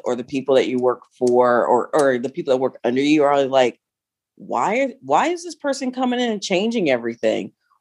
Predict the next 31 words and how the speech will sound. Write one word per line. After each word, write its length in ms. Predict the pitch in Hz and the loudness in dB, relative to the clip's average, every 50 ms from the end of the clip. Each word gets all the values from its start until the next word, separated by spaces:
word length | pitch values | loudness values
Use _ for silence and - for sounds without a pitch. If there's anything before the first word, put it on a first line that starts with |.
| _ - | _ -8
W-, 220 | - 123 127 - | -6 -6 -6 2
they 160 | - 175 226 | 2 2 4
don't 140 | 302 440 381 320 | 6 6 6 6
even 200 | 302 262 202 175 | 6 4 6 6
know 140 | 165 180 | 6 6
what 180 | 196 202 - - | 6 4 -2 -4
we 140 | 180 185 160 | -6 -8 -8
did. 340 | 143 135 160 202 196 147 123 | -2 0 2 4 4 2 0
So 180 | - - 143 135 | 0 -2 -2 0
they 160 | 139 147 151 | 0 -2 0
think, 240 | 175 175 175 160 - | 0 -2 -2 -2 -6
you 140 | - 156 - | -4 0 2
know, 140 | 440 202 170 | 4 4 4
they're, 160 | 165 185 180 - | 2 0 -2 0
they're 120 | - 175 190 | 0 0 2
like, 200 | 185 175 147 - _ _ | 2 0 -2 -4 _ _
do 60 | 143 | 0
they 100 | 147 147 | 0 0
think 260 | 147 - 175 180 - _ | 2 0 -2 -2 -4 _
we're 100 | _ 143 127 | _ -8 -8
stupid 640 | - - - - - 135 139 151 - 240 254 269 247 | -6 -10 -12 -4 0 0 0 2 2 2 4 4 4
and 280 | 156 139 135 120 117 | 2 0 0 -2 -2
we, 240 | 131 135 127 - - _ _ | -4 -6 -6 -6 -10 _ _
you 120 | 147 139 | -2 0
know, 340 | 123 110 101 101 98 104 - _ | 0 0 -2 -2 -4 -6 -8 _
we 100 | 135 139 | 0 2
don't 180 | 139 151 147 139 | 4 4 4 4
know 100 | 147 147 | 4 4
what 140 | 156 - - | 4 4 0
we're 200 | 117 117 120 - - | -4 -8 -8 -4 0
doing? 560 | 127 117 117 123 143 170 214 262 294 311 | 2 2 2 2 2 2 2 0 -2 -4